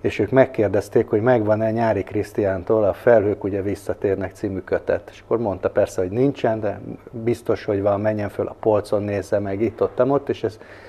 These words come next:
két-három napig ment is, hogy szegény kereste a nem létező szerző, nem létező kötetét, és aztán a harmadik napon rájött, hogy, ö, mi csak szemtelenkedünk vele, és akkor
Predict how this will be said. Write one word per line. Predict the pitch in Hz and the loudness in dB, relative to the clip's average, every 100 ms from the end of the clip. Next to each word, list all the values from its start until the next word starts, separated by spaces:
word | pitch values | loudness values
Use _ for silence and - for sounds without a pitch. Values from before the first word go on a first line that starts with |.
| - - - | -20 -20 0
két-három | - 147 - 120 110 107 | 8 8 8 6 6 4
napig | 107 - 107 | -2 -2 0
ment | 110 101 90 | 0 0 -2
is, | 110 - | -4 -2
hogy | 104 | -2
szegény | - 104 101 | 0 0 0
kereste | 113 98 87 - 98 92 - - - - - - - - - | 2 2 0 -2 0 0 -2 -20 -20 -20 -20 -20 -20 -20 -14
a | - | -6
nem | 107 101 | -2 0
létező | 92 104 95 95 | 0 0 0 -2
szerző, | - 104 98 98 | 0 0 0 -2
nem | 101 101 | -2 -4
létező | 92 101 95 92 | -2 -2 -2 0
kötetét, | 127 156 143 151 147 - - - - - - - - | 4 4 8 8 8 2 -20 -20 -20 -20 -20 -20 -2
és | 139 120 104 - - - | 4 4 4 -4 -12 0
aztán | 131 - 123 | 4 4 4
a | 123 147 | 2 8
harmadik | 135 123 117 107 - | 10 10 8 0 4
napon | 113 - 110 113 113 | 2 4 2 2 6
rájött, | 113 101 101 98 - | 8 8 6 2 0
hogy, | 104 95 - | -4 -4 -6
ö, | 131 101 104 | -4 -2 -2
mi | 107 | -2
csak | 113 | -2
szemtelenkedünk | - 113 101 107 101 98 104 101 | 0 0 2 0 0 -2 -2 0
vele, | 120 123 117 | 4 6 6
és | 101 | 2
akkor | 98 - 107 101 | -6 -2 0 0